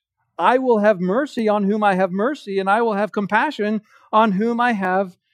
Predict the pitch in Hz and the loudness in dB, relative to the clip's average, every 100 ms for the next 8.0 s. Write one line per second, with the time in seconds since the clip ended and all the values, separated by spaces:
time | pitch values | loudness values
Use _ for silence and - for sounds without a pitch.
0 | _ - 233 202 220 302 - 311 196 120 | _ -6 -2 0 -2 -2 -4 -6 -6 -10
1 | _ _ _ _ _ _ _ _ _ _ | _ _ _ _ _ _ _ _ _ _
2 | _ _ _ _ - 208 240 285 220 170 | _ _ _ _ -4 2 2 2 -2 -2
3 | 190 185 226 339 349 294 208 202 196 185 | 0 0 2 2 2 -2 0 0 -2 2
4 | 226 220 208 196 156 226 320 - - 190 | 2 2 2 2 2 2 2 0 0 0
5 | 185 - 214 220 202 185 - _ _ _ | 0 -4 -2 0 0 -2 -6 _ _ _
6 | 196 202 180 - 247 269 202 196 156 247 | -2 -2 -2 0 2 2 -4 -10 2 4
7 | 294 214 202 220 180 233 - 233 202 | 6 4 0 -4 -6 -6 0 2 2